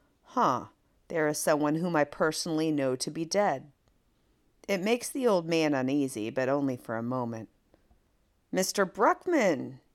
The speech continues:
Mulder says conversationally as he walks to the table, his tone cheerful. "Clyde Bruckman, it's been a while."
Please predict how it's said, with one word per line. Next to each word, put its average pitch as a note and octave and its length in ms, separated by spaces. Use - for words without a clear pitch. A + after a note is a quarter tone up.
Mulder D3 320
says C#3+ 400
conversationally D3 1040
as E3 140
he D#3+ 100
walks C#3+ 360
to D3+ 100
the C#3+ 100
table, C#3 480
his E3 220
tone C3+ 340
cheerful. C3+ 640
"Clyde B3 640
Bruckman, D#3+ 640
it's - 280
been F3 180
a D4 60
while." C#3+ 480